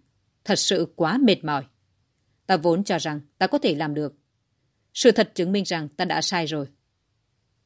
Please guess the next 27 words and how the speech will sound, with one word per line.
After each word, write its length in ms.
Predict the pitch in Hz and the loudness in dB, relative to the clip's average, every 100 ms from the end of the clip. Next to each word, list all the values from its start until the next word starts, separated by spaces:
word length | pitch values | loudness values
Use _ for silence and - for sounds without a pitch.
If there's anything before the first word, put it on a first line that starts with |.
| _ _ _ _ _ _ - | _ _ _ _ _ _ -2
Cố 100 | 180 | 0
Tích 180 | 277 | 0
Cửu, 160 | 202 160 - _ _ _ _ _ _ - | 0 0 -2 _ _ _ _ _ _ -2
không 160 | 214 | 0
có 160 | 175 175 | 2 0
ai 260 | 175 180 175 | 2 0 2
nguyện 240 | 185 170 | 4 4
ý 140 | 165 | 4
tiếp 160 | 170 320 | 2 0
tục 160 | - 170 | 0 0
cho 160 | - 180 | 0 0
đi 260 | 175 165 - | 0 0 -4
mà 120 | 175 | -4
không 160 | 190 220 | -2 2
yêu 160 | 226 | 2
cầu 240 | 214 175 156 | 2 0 0
hồi 160 | 160 | -2
đáp. 220 | 151 170 262 _ _ _ _ _ _ _ _ _ | -2 -4 -4 _ _ _ _ _ _ _ _ _
Cũng 280 | 202 185 202 | 0 2 2
không 160 | 208 180 | 0 2
có 180 | 175 | 2
ai 300 | 180 180 170 - | 4 2 0 -4
sẵn 300 | - 180 220 | -2 0 2
sàng 440 | 240 185 160 160 | 2 0 -2 0
đứng 180 | 180 233 | 0 2
tại 140 | 208 | 0
chỗ, 320 | 170 196 175 | -2 -2 -2